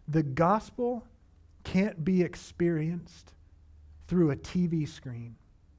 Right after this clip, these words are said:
I mean, it can, but, you know, like, like, but it's not best experienced through a T V screen. The gospel needs a body.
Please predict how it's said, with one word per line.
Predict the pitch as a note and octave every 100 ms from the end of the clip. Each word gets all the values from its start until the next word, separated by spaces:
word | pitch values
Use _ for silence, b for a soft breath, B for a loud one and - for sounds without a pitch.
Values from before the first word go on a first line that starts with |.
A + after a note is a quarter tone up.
| _ _ - _ _ _ _ _ _ _ _ _ _ _ -
I |
mean, | F#3+
it | -
can, | - G#2+ G#2+ C3
but, | C#3
you | F#3+
know, | E3 D#3
like, | D#3+ D#3+
like, | E3 D#3 D3+ - b b _ _ _ _ -
but | F#3
it's | G3+ G3 -
not | B3 C3+
best | F#3+ G3 G3+
experienced | - - F#3 F#3 E3+
through | F3+
a | D3
T | - F3
V | E3+
screen. | - C#3 B2+ b b b
The | E3+
gospel | D3+ C3+ F3+ A3 G#3+ - G3 E3
needs | D3+ D3+ C#3+ C3
a |
body. | G#2+ G#2 A2 A2 G#2